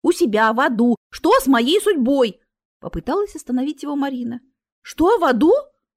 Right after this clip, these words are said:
Идите вы в баню, я никуда прыгать не буду!» «Но у вас на роду написано!» бесилась Марина. «На заборе тоже написано! Все, пустите!»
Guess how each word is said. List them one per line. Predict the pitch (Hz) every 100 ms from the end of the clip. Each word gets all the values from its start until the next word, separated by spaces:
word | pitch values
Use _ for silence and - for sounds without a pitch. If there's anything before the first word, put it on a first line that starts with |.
| _ _ _ _
Идите | - 175 214 381 381
вы | 359 359
в | 233
баню, | 294 440 247 202 - _
я | 196 269
никуда | 285 349 415
прыгать | - 330 262 254
не | 302
буду!» | 381 220 - _ _ _ _ _ -
«Но | 240 330
у |
вас | 381 381 -
на | 220
роду | 330 311 339 233
написано!» | 170 277 - 302 285 254 247 214 185 _ _
бесилась | 175 - - 269 269
Марина. | 175 175 - 156 - _ _ _ _ _ _
«На | - 220
заборе | 226 254 285 277
тоже | 247 269 208
написано! | 214 190 165 170 165 151 _
Все, | - 277
пустите!» | 226 240 - 311 302 147